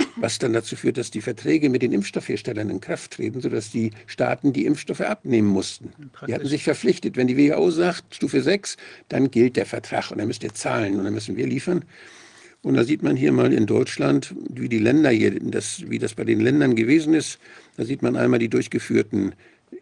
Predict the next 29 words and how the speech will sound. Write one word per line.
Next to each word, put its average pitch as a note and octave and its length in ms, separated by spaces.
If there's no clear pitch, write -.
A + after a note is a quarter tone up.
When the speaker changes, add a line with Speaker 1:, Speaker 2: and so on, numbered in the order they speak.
Speaker 1:
Impfungen. F3 640
Das D3+ 160
sind C3 160
ja C3 80
noch G#2+ 180
richtige - 340
Impfungen D#3+ 440
gewesen D3+ 480
mit A#2 160
normalem G#2+ 540
herkömmlichem A2 580
Inst-, C#3 300
Impfstoff, - 580
der B1 140
allerdings A#1 300
auch A#1+ 160
gefährlich D3 440
war. B2+ 220
Da A2+ 160
war A#2+ 80
nur A2+ 160
ganz B2 300
wenig B2+ 280
Antigen C3 380
drin, D3 160
aber A#2+ 160
ganz C#3+ 260
viel C#3 200
Wirkverstärker. - 640